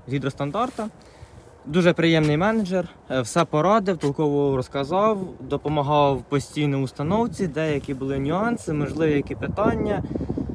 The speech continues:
з ним вирішували. Однозначно рекомендую. Я нікого н-, не заставляю купувати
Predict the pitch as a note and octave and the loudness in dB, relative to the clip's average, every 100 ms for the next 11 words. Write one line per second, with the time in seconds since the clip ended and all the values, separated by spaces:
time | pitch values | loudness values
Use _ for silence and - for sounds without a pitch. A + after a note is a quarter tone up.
0 | - - F3+ - C3+ A#2 - - G#2 - | -10 -2 0 2 0 -4 -4 -2 -2 0
1 | - - - - - - - E3 F#3 F#3+ | -2 -4 -6 -8 -8 -10 -4 -2 0 2
2 | G3 F#3+ F3+ F#3+ G3+ A3+ A#3 C#4+ B3+ A#3+ | 2 2 0 0 -2 -2 -2 -2 0 -2
3 | - - - - F#3+ A#3 G3+ - F#3+ E3 | -6 -10 -8 -2 2 4 4 4 4 6
4 | D#3 D#3 E3 E3+ D#3+ A#2 G#2+ - - E3 | 4 2 0 -2 -2 -6 -8 -12 -4 -2
5 | F3+ - D#3+ D#3 D#3 D3+ C#3+ C3+ B2+ - | -2 -2 -2 2 4 4 2 0 -2 -6
6 | C#3+ D3 C#3 B2+ A2+ C3 B2 B2 A#2 A#2 | -2 2 2 2 0 0 2 0 0 0
7 | A2 | 0